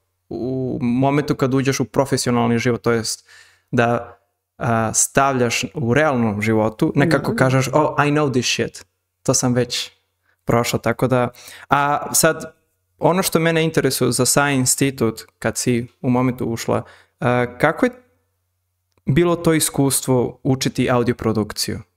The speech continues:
Speaker 1: za, u Sai Institut? Za, za
Speaker 2: Hmm.
Speaker 1: ove ljude koji su zainteresovani pa nisu sigurni, pa nemaju prijatelje koji tamo studiraju, znaš, kao, koje je tvoje lično iskustvo?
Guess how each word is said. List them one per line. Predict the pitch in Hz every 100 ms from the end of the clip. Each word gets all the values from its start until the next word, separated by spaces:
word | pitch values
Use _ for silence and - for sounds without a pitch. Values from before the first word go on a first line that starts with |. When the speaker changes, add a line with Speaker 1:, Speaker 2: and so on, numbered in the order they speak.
| _
Speaker 1:
za, | - 120 117 -
u | 120
Sai | - 127
Institut? | 120 113 117 - -
Za, | - 147 147 - - 156
za | 165 156
Speaker 2:
Hmm. | 160
Speaker 1:
ove | 180
ljude | 175 175
koji | 170
su | 139 139 110
zainteresovani | 127 139 135 139 135 127 127 127
pa |
nisu | 131 123 -
sigurni, | - 143 135 135 135 127
pa | -
nemaju | 127 123
prijatelje | 104 151 165 165 156 156
koji | 151
tamo | 147 147 143
studiraju, | - 135 139 135 131
znaš, | 160 156
kao, | - 131 - _
koje | - 175
je |
tvoje | 175 180
lično | 170 - 139
iskustvo? | 127 - 120 - 101